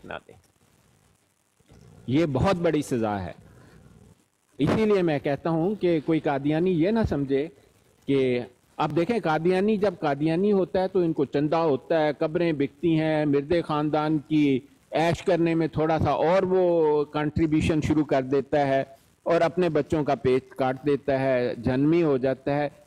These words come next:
कादियानियों के बच्चे इसीलिए ज़िंदगी में नाकाम हो जाते हैं कि वो फैसला नहीं कर सकते कि हम वो जो मेहनत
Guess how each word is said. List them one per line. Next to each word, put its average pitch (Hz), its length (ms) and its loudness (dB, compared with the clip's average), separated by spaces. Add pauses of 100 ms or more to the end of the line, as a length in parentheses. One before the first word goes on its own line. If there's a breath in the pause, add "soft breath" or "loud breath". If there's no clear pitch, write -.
(260)
कादियानियों 185 840 2
के 196 180 -2
बच्चे 139 440 0
इसीलिए 208 560 2
ज़िंदगी 131 460 0
में 127 160 0
नाकाम 110 440 -4
हो 117 140 -2
जाते 98 400 -6
हैं 104 380 -10 (480)
कि 180 80 0
वो 180 160 0
फैसला 175 480 -2
नहीं 214 180 2
कर 170 180 0
सकते 180 440 -4
कि 185 100 -2
हम 151 260 0
वो 160 160 0
जो 151 100 -2
मेहनत 165 420 0